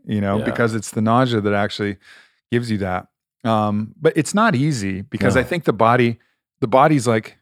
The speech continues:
Speaker 1: "Yeah, cool, lemongrass tea. If you would just stop drinking so much, you dumb animal, like, we're fine with this.
Speaker 2: <laughs>
Speaker 1: Like, we don't need to puke.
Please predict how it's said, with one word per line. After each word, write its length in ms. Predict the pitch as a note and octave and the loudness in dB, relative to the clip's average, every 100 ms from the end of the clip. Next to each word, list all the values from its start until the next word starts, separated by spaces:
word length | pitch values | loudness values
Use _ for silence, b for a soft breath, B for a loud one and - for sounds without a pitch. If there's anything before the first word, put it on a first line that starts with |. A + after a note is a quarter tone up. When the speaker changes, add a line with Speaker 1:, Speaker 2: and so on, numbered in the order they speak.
| - | -2
Speaker 1:
"Yeah, 160 | G3 | 0
cool, 240 | D#3 - D#3+ | 0 0 2
lemongrass 460 | A#2 A#2+ A#2+ A#2 - | 2 2 2 0 -2
tea. 240 | D3 G2+ _ - | -6 -6 _ -14
If 140 | G2 | -2
you 80 | D#3+ | 2
would 80 | G3 | 2
just 220 | D#3+ - | 2 -2
stop 300 | - C#3 A#2 | 2 2 2
drinking 340 | - F3 D3 | -2 0 0
so 140 | - A2 | 0 0
much, 260 | G#2 G#2 - | 0 -2 -4
you 60 | |
dumb 240 | G2 A2 G#2 | -2 0 0
animal, 360 | G#2 A2+ A#2 | 0 2 4
like, 220 | A#2+ A#2+ | 4 4
we're 80 | C3+ | 4
fine 320 | C#3 D#3+ F#3 | 4 4 6
with 180 | G3+ D3+ | 4 4
this. 220 | C3+ - | 4 4
Speaker 2:
<laughs> 560 | G3 G#3+ G3 G3 - E3 | 2 2 2 0 2 2
Speaker 1:
Like, 140 | E3 | 4
we 80 | D#3 | 4
don't 240 | F#3 C4 F3 | 4 4 2
need 240 | A3+ A3 | 2 2
to 80 | F3 | 0
puke. 500 | - A3 D#3 E3+ | 2 4 4 0